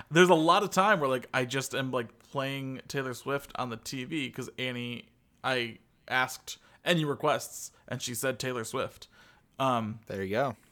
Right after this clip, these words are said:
Speaker 1: so I, maybe Taylor Swift would be in my top five.
Speaker 2: Yeah.
Speaker 1: Like, that wouldn't be
Speaker 2: Taylor might show up in there.
Speaker 1: Considering, like, she had two late year albums last year.
Speaker 2: That's
Speaker 1: Like,
Speaker 2: true. If they're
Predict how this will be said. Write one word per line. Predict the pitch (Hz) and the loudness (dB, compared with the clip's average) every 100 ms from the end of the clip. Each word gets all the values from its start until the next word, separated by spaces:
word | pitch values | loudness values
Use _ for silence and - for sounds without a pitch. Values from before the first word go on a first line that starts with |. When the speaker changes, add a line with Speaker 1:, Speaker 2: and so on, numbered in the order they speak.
| - - | -18 -10
Speaker 1:
so | - 131 120 - | 0 4 4 2
I, | - 175 - _ | -4 -8 -12 _
maybe | 131 143 254 | 0 0 2
Taylor | 277 226 | 4 2
Swift | 269 254 | 2 -6
would | - | -4
be | 151 | -4
in | |
my | 123 | -2
top | 123 98 | -2 -2
five. | 113 95 | 0 2
Speaker 2:
Yeah. | 427 359 135 | 2 2 -2
Speaker 1:
Like, | 127 | -2
that | 123 147 | 0 0
wouldn't | 233 208 | 0 0
be | 240 | 0
Speaker 2:
Taylor | 302 170 | 0 2
might | 123 110 | 0 0
show | 123 107 | 0 0
up | 104 110 | 0 -2
in | 127 127 | -4 -4
there. | 135 170 _ _ - | -6 -6 _ _ -2
Speaker 1:
Considering, | 165 - 165 180 190 | 2 8 10 10 6
like, | 170 135 - _ _ _ - - | 6 4 0 _ _ _ -12 -6
she | 165 | -2
had | 135 117 | -2 0
two | 143 143 | -2 -2
late | 127 123 143 | -2 -4 -4
year | 123 131 127 | -6 -2 -2
albums | - 123 139 147 - | 0 0 0 -4 0
last | 120 127 160 | 0 0 0
year. | 123 | 4
Speaker 2:
That's | 131 - | 4 4
Speaker 1:
Like, | 131 | 2
Speaker 2:
true. | 165 175 143 120 | 8 10 10 6
If | 135 - | 2 6
they're | 139 160 151 | 8 10 8